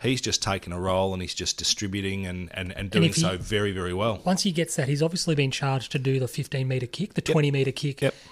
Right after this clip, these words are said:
Speaker 2: 'Cause you look at it, look at the Crows, and a number of times, not just the Crows, but a lot of teams will defend down the line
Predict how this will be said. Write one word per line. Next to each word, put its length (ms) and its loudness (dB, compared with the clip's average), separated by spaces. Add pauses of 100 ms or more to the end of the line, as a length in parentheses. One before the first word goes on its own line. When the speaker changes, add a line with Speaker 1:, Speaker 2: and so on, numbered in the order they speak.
Speaker 2:
'Cause 140 2
you 60 6
look 160 6
at 60 6
it, 120 2
look 160 2
at 80 0
the 60 -4
Crows, 460 2 (500)
and 100 -2
a 40 2
number 240 2
of 60 -2
times, 240 0
not 120 0
just 180 -2
the 60 -4
Crows, 300 -4
but 100 2
a 40 8
lot 140 6
of 80 0
teams 440 2 (300)
will 100 0
defend 400 2
down 180 4
the 60 2
line 400 4